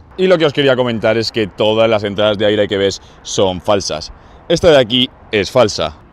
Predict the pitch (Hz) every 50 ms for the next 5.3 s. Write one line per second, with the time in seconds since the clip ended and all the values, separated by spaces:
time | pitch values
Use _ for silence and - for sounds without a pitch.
0 | _ - - - - - - - - - 147 131 - 139 131 135 143 - 156 170
1 | 180 180 - - - - 113 101 101 107 107 107 101 92 - 156 139 110 - 92
2 | 82 80 - - _ - - - - _ - - - - 208 196 - - 170 160
3 | 160 135 160 160 160 160 165 - - _ - - - - - - - - - -
4 | - - - - - - - - - - 110 101 101 104 113 110 107 101 - 139
5 | 131 113 90 95 76